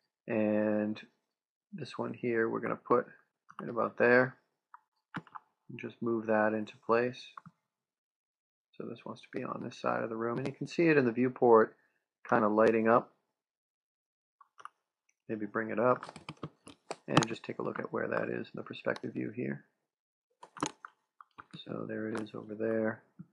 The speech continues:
Maybe we wanna bring that forward so it catches the corner here. And take a look at what we have. This again is really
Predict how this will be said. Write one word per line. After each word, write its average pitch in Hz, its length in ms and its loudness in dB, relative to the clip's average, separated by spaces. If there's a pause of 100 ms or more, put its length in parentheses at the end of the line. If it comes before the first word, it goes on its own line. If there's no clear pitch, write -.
(440)
Maybe 123 120 -10
we 113 80 -10
wanna 104 140 -6
bring 110 240 -2
that 101 240 -4
forward 107 360 2
so 107 160 -4
it - 80 -6
catches 104 460 -2
the 107 80 -14
corner 104 380 -2
here. 120 360 -2 (960)
And 110 220 -10
take 104 160 -8
a 107 40 -4
look 104 180 -4
at - 80 -4
what - 100 -8
we 104 100 -8
have. - 280 -2 (760)
This - 140 -20
again 123 220 6
is 110 260 0 (180)
really 120 400 4